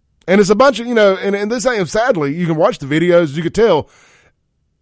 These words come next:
the skin colors don't necessarily line up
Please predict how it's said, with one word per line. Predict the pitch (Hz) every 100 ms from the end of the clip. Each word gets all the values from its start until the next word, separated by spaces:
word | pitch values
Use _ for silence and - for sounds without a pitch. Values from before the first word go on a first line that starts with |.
| _
the | 135 143
skin | 175 - 349
colors | - 269 220 180
don't | 220 220
necessarily | 208 - 208 185
line | 165 165 147
up | 139 92